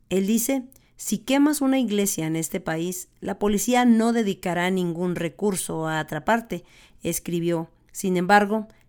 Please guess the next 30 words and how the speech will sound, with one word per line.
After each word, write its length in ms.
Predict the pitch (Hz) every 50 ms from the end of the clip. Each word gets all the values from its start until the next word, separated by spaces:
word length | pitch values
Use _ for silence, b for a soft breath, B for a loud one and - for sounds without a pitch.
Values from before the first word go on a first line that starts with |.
| b
"Si 200 | - - 208 196
repartes 720 | 165 170 175 170 - - 214 226 240 240 233 262 254 208 185
Biblias 500 | 175 226 233 196 170 165 160 165 - - -
en 180 | 185 180 170 170
la 120 | 165 160
acera 440 | 160 - - - 226 196 175 165 -
o 100 | - 180
realizas 520 | 175 185 175 180 190 202 202 - 226 - -
una 220 | 214 214 214 208
manifestación 920 | 214 190 180 175 165 - 170 160 - - 165 156 - - 196 196 190 175
para 240 | - 160 160 160 156
defender 420 | 156 151 156 160 165 160 170 175
los 160 | 175 185 185
derechos 400 | 170 170 165 165 160 - 190 180
fundamentales 880 | - - 175 170 165 160 160 160 156 151 - 185 185 190 175 165 - - -
en 160 | - 175 170
un 100 | 165 175
momento 800 | 185 185 185 180 170 160 156 160 170 185 202 214 208 214 180 160
de 100 | - 170
histeria, 640 | 160 160 156 - - 220 233 220 190 175 170 170 - b b b b b b b b b
serás 320 | b - 240 254 254 262
arrestado 520 | 285 277 262 262 247 - 277 285 254 277 269 - b b b b b -
y 100 | 190 196
multado 560 | 190 180 180 180 - - 202 190 190 196 196
de 80 | 185 175
inmediato. 480 | 170 165 160 160 165 160 156 - - - - B B B B B
Somos 480 | - - 254 269 277 285 262 - - _
una 300 | - 240 254 269 269 254
sociedad 680 | - - 208 185 - - 180 160 156 170 165 160 - -
enferma". 640 | 170 170 170 - - 156 156 151 151 151 151 147